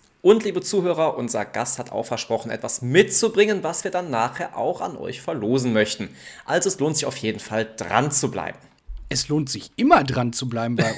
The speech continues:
Speaker 2: uns.
Speaker 1: <laughs> Das wollte ich damit natürlich nicht irgendwie, äh, widersprüchlich gesagt haben wollen.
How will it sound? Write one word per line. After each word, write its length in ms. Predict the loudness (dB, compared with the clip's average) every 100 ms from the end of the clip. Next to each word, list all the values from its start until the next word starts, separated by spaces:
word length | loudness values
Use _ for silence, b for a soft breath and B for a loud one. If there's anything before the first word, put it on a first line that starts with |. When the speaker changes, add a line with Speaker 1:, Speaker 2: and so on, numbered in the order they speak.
| -6
Speaker 2:
uns. 360 | -8 -6 -8 -8 -10
Speaker 1:
<laughs> 280 | -8 -8 -8 -2 -2 -2 -20 _ B B B B B 6
Das 360 | 8 8 4 0 -4 6
wollte 160 | 8
ich 40 | 8
damit 200 | 4 4
natürlich 320 | 2 2 0
nicht 240 | 2 2 0
irgendwie, 460 | -2 0 0 0
äh, 360 | 0 -2 -4 -2
widersprüchlich 840 | 2 2 4 4 4 0 -2 0
gesagt 400 | 4 10 10 8
haben 220 | 2 0 2
wollen. 280 | 4 2